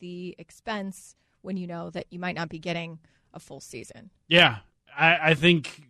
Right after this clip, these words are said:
Speaker 2: when you look at his production, though, in his fourteen games last season, fifty-two receptions, five hundred ninety-seven yards. I doubt he reaches either of those numbers here in Seattle, but, I mean, if he could get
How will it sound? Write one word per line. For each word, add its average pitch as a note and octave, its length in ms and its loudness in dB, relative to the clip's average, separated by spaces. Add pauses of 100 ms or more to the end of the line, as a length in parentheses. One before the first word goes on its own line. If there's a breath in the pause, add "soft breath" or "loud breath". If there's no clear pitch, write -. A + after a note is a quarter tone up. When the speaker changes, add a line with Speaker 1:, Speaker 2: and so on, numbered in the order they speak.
(100)
Speaker 2:
when D#3 180 6
you D3 140 4
look E3+ 300 4 (120)
at D3+ 380 2 (480)
his D3 160 -2
production, D3 560 4
though, B2+ 240 2
in C#3+ 200 2
his C#3 220 2
fourteen C#3 480 2
games C3 380 4
last A2+ 260 -6
season, A#2 500 -6 (640)
fifty-two F#3 480 2
receptions, D#3 600 4
five C#3+ 280 2
hundred D3 200 4
ninety-seven C3+ 600 2
yards. B2+ 320 4
I C3 40 0
doubt D3 320 4
he C#3 100 4
reaches C3 580 0 (140)
either G#3 280 6
of C3 120 2
those C3 220 2
numbers B2+ 340 2
here C#3 160 4
in A#2+ 80 2
Seattle, B2 640 4
but, G#2+ 320 -6 (580)
I D3 60 -6
mean, D3+ 180 6
if C#3+ 140 2
he G3+ 100 -6
could D3 240 -2
get D3 380 4